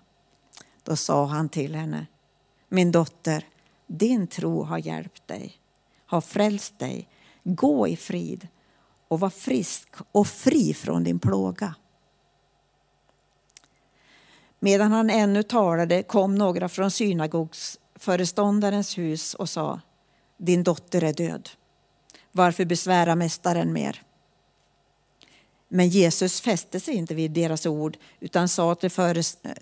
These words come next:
synagogsföreståndaren: "Var inte rädd, bara tro." Han lät ingen följa med, u-, utom Petrus, Jakob och hans bror Johannes, och de kom till föreståndarens hus.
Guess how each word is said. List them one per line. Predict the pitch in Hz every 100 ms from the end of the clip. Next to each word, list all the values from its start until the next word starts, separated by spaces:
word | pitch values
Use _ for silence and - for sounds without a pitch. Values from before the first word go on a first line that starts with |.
| - - - _ _ _ -
synagogsföreståndaren: | - 214 175 156 160 156 - 165 156 160 165 170 151 156 - _ _ _
"Var | - 165 160
inte | 170 175 160 185
rädd, | 160 - - - - - -
bara | 185 190 202
tro." | - 180 170 175 - _ _ _ _ _ _ _ _ _ _ _ _ _ - - - - _
Han | - 202
lät | 190 185 -
ingen | 240 208 165 180 208
följa | 214 247 233
med, | 214 170 165 175 - _
u-, | 208 190 -
utom | 226 214 175 185
Petrus, | 220 196 202 202 196 190
Jakob | 202 175 - 165 165
och | - 180
hans | 180 180
bror | 175 175 170 175
Johannes, | 190 170 151 165 165 - - - _ _
och | _ 170
de | 180 190
kom | - 156 165
till | 170 180
föreståndarens | 202 175 156 - 160 165 170 165 175 160
hus. | 131 - - -